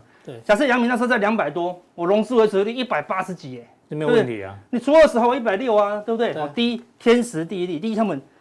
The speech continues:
Speaker 2: 下礼拜三就是长荣。
Speaker 1: 长荣除息。
Speaker 2: 就这么刚好。
Speaker 1: 嗯。
Speaker 2: 那阳明跌啊，长荣就会跌嘛。
Speaker 1: 嗯。
Speaker 2: 长荣跌，那阳明又会跌嘛。
Speaker 1: 嗯。
Speaker 2: 所以因为长荣下礼拜三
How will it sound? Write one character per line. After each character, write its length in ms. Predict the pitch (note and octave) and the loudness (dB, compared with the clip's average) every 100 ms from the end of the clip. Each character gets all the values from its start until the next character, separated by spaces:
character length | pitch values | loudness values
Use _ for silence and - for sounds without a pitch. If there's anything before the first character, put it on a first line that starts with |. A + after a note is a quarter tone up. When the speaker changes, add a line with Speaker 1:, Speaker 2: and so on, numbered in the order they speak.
| _ _ _ _ _ _ | _ _ _ _ _ _
Speaker 2:
下 280 | - F4+ C#4 | 0 4 4
礼 200 | F#3+ D#3+ | 2 0
拜 200 | A3+ G3 | 0 0
三 380 | F#3 F3 E3+ D#3+ | 0 -4 -4 -4
就 140 | B3 | 0
是 140 | F#3+ F#3 | 2 0
长 240 | C3+ C3 | -4 -10
荣。 120 | B2 | -12
Speaker 1:
长 260 | A#2 - C3+ | -16 -8 -6
荣 140 | C3 | -4
除 120 | B2 A2+ | -6 -8
息。 100 | D4+ | -4
Speaker 2:
就 80 | |
这 100 | D4 | 2
么 120 | C#4 A#3+ | 2 2
刚 200 | A3 G#3+ | 0 0
好。 220 | D#3+ - | -4 -4
Speaker 1:
嗯。 220 | F#3 F#3 F3 _ _ - | -6 -6 -8 _ _ -12
Speaker 2:
那 120 | C#4 | -8
阳 200 | A3 A#3+ | 2 4
明 200 | B3+ C4 | 4 2
跌 180 | F#3 E3+ | 0 -2
啊， 40 | E3 | -6
长 140 | E3+ | -8
荣 80 | D#3 | -6
就 80 | D#3 | -6
会 100 | D#3 | -8
跌 160 | B2+ A2 | -10 -18
嘛。 60 | G#2+ _ | -20 _
Speaker 1:
嗯。 160 | - B2 | -16 -2
Speaker 2:
长 160 | A#3 C#4+ | 2 4
荣 140 | D4+ | 4
跌， 260 | A3 F#3+ - _ - | 2 0 -6 _ -10
那 80 | B3 | 0
阳 160 | A3 | 2
明 140 | C4 A#3+ | 2 0
又 80 | A3+ | 2
会 140 | G#3+ | 0
跌 200 | G#3 C#3 | -2 -8
嘛。 140 | C#3+ | -8
Speaker 1:
嗯。 80 | B2 | -8
Speaker 2:
所 100 | C4 | -6
以 60 | B3 | -2
因 80 | C#4+ | 0
为 80 | |
长 160 | B3 A#3 | 2 4
荣 120 | A3+ | 2
下 180 | A3+ A#3+ | 2 2
礼 120 | E3 | 2
拜 160 | G3 F#3+ | 0 0
三 400 | F#3+ F#3 F#3 | 2 0 0